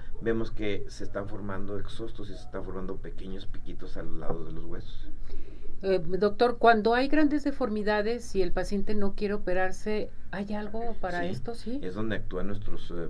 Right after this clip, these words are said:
Speaker 1: podólogos, y en momento hacemos unos aparatitos que se llaman ortoplastías. Vean de
Speaker 2: Ujú.
Speaker 1: nuevo en nuestras imágenes donde tenemos un piececito de que hay una, gentes que no quieren eso, entonces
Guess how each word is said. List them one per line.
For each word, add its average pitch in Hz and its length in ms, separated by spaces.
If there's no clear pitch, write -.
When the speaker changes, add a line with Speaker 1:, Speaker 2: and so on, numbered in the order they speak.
Speaker 1:
podólogos, 101 640
y 98 60
en 104 60
momento 101 400
hacemos 95 440
unos 92 180
aparatitos 85 600
que - 80
se - 80
llaman 85 240
ortoplastías. 85 840
Vean 95 280
de 160 140
Speaker 2:
Ujú. 87 60
Speaker 1:
nuevo 85 240
en 90 120
nuestras 82 340
imágenes 85 420
donde 85 300
tenemos 95 340
un 104 160
piececito 101 540
de 95 100
que 95 80
hay 101 220
una, 104 160
gentes 113 300
que 113 100
no 104 240
quieren 117 300
eso, 123 200
entonces 123 260